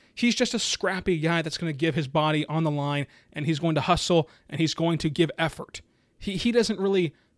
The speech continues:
he's not that smart on the court in the sense of, uh, predicting where the balls are gonna go, playing the passing lanes, uh, getting, uh, knowing when to go on, under or over screens, uh, things like that, the X's and O's. He's just in your face. He's gonna wear you down.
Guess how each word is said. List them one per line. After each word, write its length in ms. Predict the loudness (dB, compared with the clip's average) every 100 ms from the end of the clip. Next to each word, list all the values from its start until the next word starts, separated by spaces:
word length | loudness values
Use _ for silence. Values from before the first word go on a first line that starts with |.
| _
he's 220 | -2 0 2
not 240 | 0 -2
that 180 | -6 -6
smart 500 | -6 -2 2 2 2
on 180 | 0 0
the 60 | 0
court 340 | 4 4 4
in 120 | 0
the 40 | -2
sense 280 | -2 -2 0
of, 200 | 0 -2 -14 _ -10
uh, 80 |
predicting 580 | -4 -2 0 -2 -2 0
where 120 | 0
the 40 | 0
balls 280 | -2 -2 -2
are 20 |
gonna 160 | -4
go, 220 | 0 0 0
playing 200 | -2 -2
the 60 |
passing 380 | -2 -2 -2 -4
lanes, 320 | -2 -2 -4 -10 _ -8
uh, 160 | -6
getting, 360 | -2 2 2 0 _ _
uh, 120 | -8 0
knowing 320 | 4 4 4
when 120 | 2
to 80 | 2
go 200 | 4 4
on, 120 | 2
under 320 | 2 2 2 2
or 120 | 2
over 200 | 2 0
screens, 560 | -2 -2 0 0 -2 -6 _ -10
uh, 140 | -8
things 260 | -2 0 2
like 140 | 2
that, 200 | 2 0
the 120 | 2 2
X's 220 | 0 -2
and 120 | 0
O's. 240 | 2 0 -2 _ _
He's 320 | -2 0 2
just 280 | 4 2 2
in 220 | 2 4
your 160 | 4 0
face. 340 | 0 0 0
He's 120 | -2
gonna 140 | 0 2
wear 280 | 4 4 4
you 160 | 2
down. 340 | 0 0 0